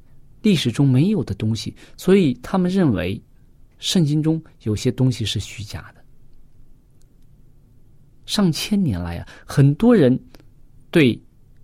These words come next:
圣经的真实性持有一个怀疑的态度。今天我们这则故事啊，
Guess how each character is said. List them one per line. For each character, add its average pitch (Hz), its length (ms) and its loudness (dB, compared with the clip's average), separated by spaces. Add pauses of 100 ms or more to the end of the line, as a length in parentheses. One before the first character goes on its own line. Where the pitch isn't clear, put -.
(180)
圣 160 360 2
经 135 160 -4
的 123 100 2
真 180 220 0
实 - 160 -6
性 110 360 -6
持 - 240 0
有 101 100 2
一 101 100 -4
个 98 120 -8
怀 87 280 -12
疑 110 140 -4
的 110 140 -8
态 - 240 -12
度。 - 180 -16 (1800)
今 - 180 2
天 220 200 6
我 135 160 4
们 123 160 2
这 143 120 -2
则 113 160 -2
故 110 220 -6
事 - 180 -10
啊， 67 160 -16